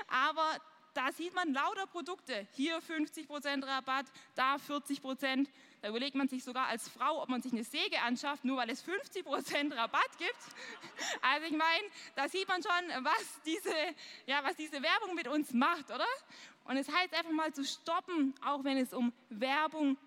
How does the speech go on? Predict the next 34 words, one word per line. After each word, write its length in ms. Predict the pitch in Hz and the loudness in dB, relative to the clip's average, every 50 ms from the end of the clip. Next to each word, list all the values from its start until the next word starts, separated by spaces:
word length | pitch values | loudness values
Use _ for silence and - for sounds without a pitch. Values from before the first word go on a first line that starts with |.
| - - | -10 -6
geht, 320 | 294 302 277 262 220 220 | -4 -2 -2 -2 -2 -2
wenn 140 | 262 262 262 | 0 0 0
es 140 | 262 - 262 | 0 2 4
um 200 | 247 247 220 202 | 4 4 4 4
Wollen 460 | 277 294 311 320 330 320 302 302 277 | 2 2 2 2 2 2 2 2 2
geht. 300 | 311 302 277 254 240 - | 0 -2 -4 -4 -4 -6
Ich 140 | - 240 254 | -4 -2 0
möchte 340 | 262 277 262 - 240 233 | 0 0 -2 -2 0 2
mehr 360 | 233 247 277 277 294 311 311 302 | 4 4 4 4 4 2 2 2
haben. 440 | 285 262 240 208 202 175 190 208 | 0 0 0 -2 -4 -6 -4 -2
Nein, 360 | 220 233 254 254 247 247 247 240 - - - - - | 0 2 2 2 2 2 0 0 -2 -12 -20 -16 -4
lasst 280 | - 247 277 220 - 285 | 0 0 0 0 0 0
uns 140 | 285 - - | -2 0 2
einfach 240 | 262 269 254 269 | 0 0 2 2
mal 320 | 240 247 233 226 233 - 233 | 2 2 2 0 0 -2 -8
stoppen 480 | - - 311 320 311 - 320 320 330 - - - - - | -2 0 0 0 0 0 -4 -4 -4 -6 -12 -18 -12 -4
und 280 | - 247 240 240 247 | 0 0 0 0 0
ruhen 400 | - 294 302 330 339 311 339 339 - - - 320 | -2 0 0 2 2 2 2 0 -2 -6 -10 -2
an 180 | - 226 233 240 | 0 2 2 2
diesem 480 | 233 254 262 240 - 247 240 240 240 - | 2 0 -2 0 0 0 0 0 -2 -4
Tag. 380 | - 220 247 240 226 214 208 233 247 | -6 -4 -2 0 0 -2 -2 -6 -14
So, 380 | 240 - 320 320 330 339 349 339 | -8 -4 -2 0 0 0 0 -2
so 220 | 294 - 302 262 269 | -4 -6 -6 -4 -2
wichtig. 480 | 294 285 - - 233 226 226 - - - _ - - - - - - - - | -4 -4 -4 -6 -8 -8 -8 -10 -12 -18 _ -20 -18 -18 -16 -16 -16 -6 -2
Und 280 | 285 311 311 285 - | 0 0 0 0 -2
Gott 240 | - 339 370 403 - | 0 0 0 0 -2
gibt 160 | - 359 277 | -6 -6 -2
uns 120 | 330 311 294 | 0 0 0
in 80 | 285 | 2
seinem 360 | - 320 294 285 285 262 240 214 | 2 2 2 4 4 2 2 2
Wort 320 | 294 302 311 311 320 311 - 254 | 0 0 0 0 0 -2 -4 -10
Wahrheiten 880 | 240 220 202 247 247 262 294 277 262 277 262 254 254 247 247 233 226 233 | -14 -6 -2 0 2 2 2 0 0 -2 -2 0 0 0 2 2 2 2
mit. 260 | 247 233 - - - - - - _ _ _ _ _ _ - | 0 -2 -4 -8 -14 -18 -20 -20 _ _ _ _ _ _ -4
Wahrheiten, 720 | 226 247 285 320 349 320 349 330 330 330 277 330 330 311 | 0 2 4 4 2 2 2 0 0 0 0 -2 -2 -4